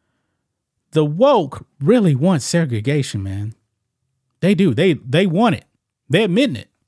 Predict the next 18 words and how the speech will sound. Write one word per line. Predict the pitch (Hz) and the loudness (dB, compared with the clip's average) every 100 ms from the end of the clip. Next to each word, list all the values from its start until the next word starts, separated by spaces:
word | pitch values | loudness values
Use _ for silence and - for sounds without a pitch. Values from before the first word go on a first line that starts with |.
| _ _ _ _ _ _ _ _ _ _ _ _ _ _ _ _ _ _ _ _ _ _ - | _ _ _ _ _ _ _ _ _ _ _ _ _ _ _ _ _ _ _ _ _ _ -2
Let's | 170 190 | 0 2
go | 202 | 2
ahead | 165 | 2
and | 147 | 2
read | 143 | 0
some | 131 117 | 0 -2
of | |
this, | 104 | -2
guys. | - 104 92 - - _ _ _ _ _ _ _ _ _ _ _ _ _ - | -4 -6 -8 -14 -20 _ _ _ _ _ _ _ _ _ _ _ _ _ -4
It | 127 | -2
says | - 226 202 - | 0 2 0 0
here, | 202 143 | 0 0
a | 131 | 0
high | 185 196 | 0 -2
school | 190 - 190 | -2 0 2
in | 151 135 | 2 2
Evanston, | 180 185 165 175 | -2 -2 -2 0
Illinois, | 160 156 127 170 143 120 | 0 2 2 2 2 0